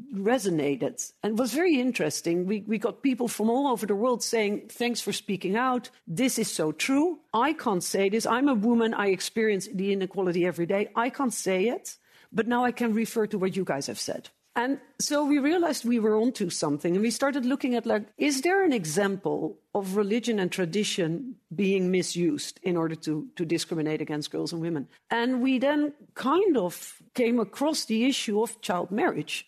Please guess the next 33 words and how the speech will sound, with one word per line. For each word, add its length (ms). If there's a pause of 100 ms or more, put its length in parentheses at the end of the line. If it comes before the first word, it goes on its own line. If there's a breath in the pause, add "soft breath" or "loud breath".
which 320
at 220
that 220
time 340
was 140
getting 280
very 420
little 300
attention 440
globally. 540 (260)
I 60
mean, 160
you 100
would 200
go 240
to 180
these 200
big 400 (280 soft breath)
United 360
Nations 520
development 560
conferences 840
and, 220
and 260
the 140
Anga 340
Week 260
and 120
all, 280
all 160
these 240
big 260
events. 340